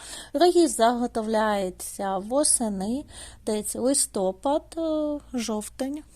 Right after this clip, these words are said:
А, якщо у вас є можливість заготовити рогіз, рекомендую, рекомендую спробувати. Як на мене, силіконові зручніше.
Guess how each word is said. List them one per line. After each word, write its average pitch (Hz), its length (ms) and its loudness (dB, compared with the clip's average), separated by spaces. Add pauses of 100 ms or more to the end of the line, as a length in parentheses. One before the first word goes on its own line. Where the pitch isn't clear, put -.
(1200)
А, 220 260 2
якщо 269 420 4
у 240 60 4
вас 214 280 2
є 277 100 0
можливість 339 520 0
заготовити 277 720 -2
рогіз, 254 540 -6 (1080)
рекомендую, 240 920 -2
рекомендую 190 720 -4
спробувати. 190 840 -4 (580)
Як 247 260 -2
на 294 100 -4
мене, 339 280 -2
силіконові 233 960 -2
зручніше. 190 840 -6